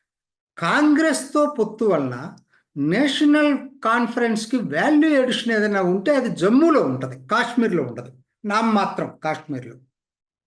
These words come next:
అంటే జమ్మూలో ఉభయత్ర కూడా వాళ్ళకి బెనిఫిట్ ఉండే అవకాశం మాత్రం ఉంది దీనివల్ల.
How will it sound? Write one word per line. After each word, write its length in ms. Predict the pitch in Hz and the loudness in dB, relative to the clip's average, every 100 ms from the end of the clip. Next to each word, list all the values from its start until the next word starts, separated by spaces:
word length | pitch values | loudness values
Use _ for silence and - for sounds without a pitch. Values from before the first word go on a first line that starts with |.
| _ _ _ _ _ _ - | _ _ _ _ _ _ -6
అంటే 520 | 240 262 170 214 - - _ - | 0 2 2 -2 -6 -20 _ -4
జమ్మూలో 760 | 151 233 320 349 339 320 330 | 0 2 4 4 6 4 4
ఉభయత్ర 760 | 262 214 262 277 269 262 254 247 | 2 2 2 0 0 -2 -2 0
కూడా 220 | 240 302 | 0 2
వాళ్ళకి 720 | 311 233 233 214 185 208 - - | 2 0 0 2 4 2 -4 -14
బెనిఫిట్ 500 | 143 196 247 269 269 | -2 2 2 2 0
ఉండే 160 | 240 233 | 0 2
అవకాశం 580 | 180 175 202 170 180 170 | 0 0 -2 -2 -2 -2
మాత్రం 340 | 160 - 262 | -2 0 0
ఉంది 400 | 190 127 127 - _ | 0 -4 -8 -18 _
దీనివల్ల. 600 | 139 185 160 139 127 - | 0 2 2 -2 -6 -14